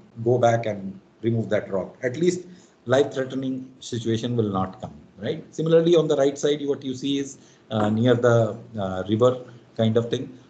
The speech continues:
where you don't want, uh, big rocks falling down onto that in a way. And, uh,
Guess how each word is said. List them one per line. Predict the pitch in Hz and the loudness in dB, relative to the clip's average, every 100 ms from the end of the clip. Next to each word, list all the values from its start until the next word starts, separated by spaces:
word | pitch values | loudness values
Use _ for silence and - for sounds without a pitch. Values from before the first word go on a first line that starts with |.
| - | -2
where | 107 110 110 110 - | 4 4 4 0 -6
you | 110 | -2
don't | 110 117 | 2 2
want, | 113 110 110 - | 4 2 -2 -8
uh, | 101 101 98 98 | -8 -6 -6 -6
big | 101 117 104 | 0 2 4
rocks | 110 - - | 2 2 -6
falling | 104 104 98 | -6 -6 -6
down | 101 101 101 104 | -6 -8 -12 -12
onto | 98 95 90 | -12 -12 -12
that | 90 85 - _ _ - | -12 -12 -16 _ _ -14
in | 90 | -10
a | 85 | -8
way. | 104 - - - - - _ 104 101 | -8 -10 -16 -20 -20 -20 _ -2 -2
And, | 104 95 | -2 -4
uh, | 95 92 90 | -4 -4 -6